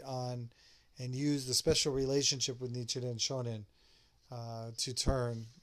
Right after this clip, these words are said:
uh, as he believed Nichiren Shonin would have directed him to do, to the Buddha himself. And this, of course, is probably for the later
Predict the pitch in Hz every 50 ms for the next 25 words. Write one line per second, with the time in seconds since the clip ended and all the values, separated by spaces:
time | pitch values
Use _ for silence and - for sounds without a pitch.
0 | _ - 123 120 117 117 117 127 123 117 - - 139 143 135 127 123 127 117 123
1 | 120 120 110 120 120 120 - - 131 117 120 117 110 - 127 120 117 110 113 113
2 | 113 107 110 - 123 127 127 123 120 135 123 113 120 120 113 117 113 113 127 127
3 | 127 123 120 117 - _ - - - - _ _ _ - - - 165 151 147 127
4 | 131 113 113 127 123 120 120 117 113 113 113 104 - - 147 135 127 113 110 107
5 | - _ _ _ _ _ _ _ _ _ - - - - - 135 127 127 123 139
6 | 147 147 - - 143 117 113 - - 160 151 139 135 127 - - - 151 139 131
7 | 127 127 123 120 - - - - - - 160 160 170 175 156 147 135 131 127 123
8 | 117 113 113 _ _ - - - _ _ _ _ - - - 143 135 131 127 127
9 | 120 117 123 123 120 120 123 151 - - - - - _ - - 190 175 135 131
10 | 135 143 147 147 143 135 131 123 123 120 120